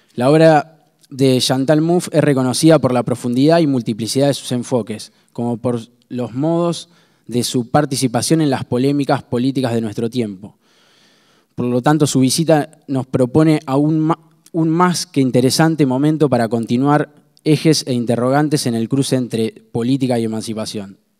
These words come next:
El seminario que enmarca los encuentros de hoy y de mañana, denominado Política,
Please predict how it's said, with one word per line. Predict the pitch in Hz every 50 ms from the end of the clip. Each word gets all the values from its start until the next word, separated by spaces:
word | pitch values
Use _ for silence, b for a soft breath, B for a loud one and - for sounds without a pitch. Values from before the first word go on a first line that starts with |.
| _ _ _ _ _ _ _ _ b b b b b b b b b b b b b b -
El | 127 117
seminario | 110 139 135 147 160 170 165 160
que | 143
enmarca | 139 139 147 165 165 165 160 170 151
los | 139 127 -
encuentros | 131 127 131 147 156 147 147 131
de | 127 135 143 156
hoy | 160 160 156
y |
de | 143 135
mañana, | 139 139 143 156 170 170 170 175 175 175 165 -
denominado | 123 127 123 120 123 131 143 147 147 135
Política, | - - 131 131 139 156 160 135 151 151 139 156 156 156 151 156